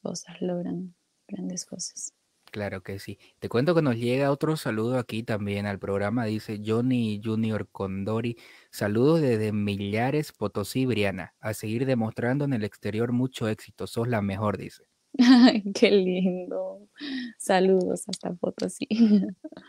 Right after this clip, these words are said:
Speaker 2: Un saludo también para
Speaker 1: Gracias.
Speaker 2: Potosí, que está pendiente a esta entrevista entonces. Briana, te
Speaker 1: Mm.
Speaker 2: cuento, recién me acabo de dar cuenta que hoy es Halloween y
Speaker 1: Halloween.
Speaker 2: también es
Speaker 1: <laughs>
Speaker 2: sábado.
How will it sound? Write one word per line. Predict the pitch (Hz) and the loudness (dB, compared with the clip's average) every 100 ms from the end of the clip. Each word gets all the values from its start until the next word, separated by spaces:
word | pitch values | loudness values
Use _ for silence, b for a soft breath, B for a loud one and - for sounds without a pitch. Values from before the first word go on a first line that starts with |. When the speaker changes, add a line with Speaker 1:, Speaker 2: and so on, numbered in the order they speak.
| 226 220 202 B B _ _ | -18 -18 -18 B B _ _
Speaker 2:
Un | 127 117 | 0 0
saludo | 110 107 107 | 0 2 2
también | - 104 107 | 2 2 0
para | 104 101 | 0 0
Speaker 1:
Gracias. | 92 | -2
Speaker 2:
Potosí, | 101 104 - 113 135 | -4 -6 -4 -4 -4
que | 120 | -6
está | 107 107 | -2 -2
pendiente | 113 104 104 101 101 104 | 0 -2 -2 -2 -2 -2
a | 101 | -2
esta | - | -4
entrevista | 101 - 104 98 - | -6 -4 -4 -4 -6
entonces. | 98 95 80 - - - _ _ _ _ _ _ _ _ _ _ _ _ _ _ _ _ _ B B B - | -8 -8 -12 -14 -20 -20 _ _ _ _ _ _ _ _ _ _ _ _ _ _ _ _ _ B B B -2
Briana, | 113 123 | 2 2
te | 110 101 | 2 -2
Speaker 1:
Mm. | |
Speaker 2:
cuento, | 95 123 139 143 151 165 | 2 4 4 2 4 4
recién | - 107 - 104 | 2 -4 -2 -2
me | 104 | -2
acabo | 107 107 | 0 2
de | 104 | 2
dar | 107 117 | 2 -2
cuenta | - 123 107 104 101 107 | 0 2 2 0 -2 -4
que | - 104 101 | -4 -4 -2
hoy | 104 107 107 | 0 0 0
es | 107 107 110 - - _ _ _ _ | 0 0 -2 -6 -20 _ _ _ _
Halloween | - - 160 185 107 107 202 254 214 | -10 2 6 6 6 4 6 8 10
y | 185 - | 6 0
Speaker 1:
Halloween. | |
Speaker 2:
también | 202 208 208 294 277 | 0 0 4 8 10
es | 240 240 233 226 _ | 10 6 2 -4 _
Speaker 1:
<laughs> | - | -20
Speaker 2:
sábado. | - 120 156 143 104 | -6 4 8 8 4